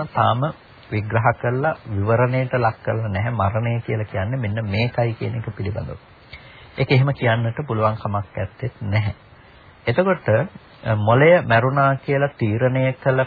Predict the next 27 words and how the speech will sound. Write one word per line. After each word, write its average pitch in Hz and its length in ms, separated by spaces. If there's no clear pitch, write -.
පමණින්, 117 640
අ, 101 160
කෙනෙකු 147 640
මරණයට 135 600
පත් 139 300
වුණා 127 300
කියලා 139 280
කියන්නට 117 460
පුළුවන් 107 320
කමක් 104 280
නැත්තේ 110 360
නැහැ. 110 200
මොකද, 147 340
අ, 117 680
දැන් 120 340
සිතෙන් 185 520
උපදවන 151 600
රූප 127 340
ධර්මයන් 139 760
ඇසුරු 185 360
කරමින් 113 640
ඒ 151 160
කයෙහි 165 640
පැවැත්ම 147 480
සිද්ධ 131 280
වෙන 143 260
නිසා, 135 320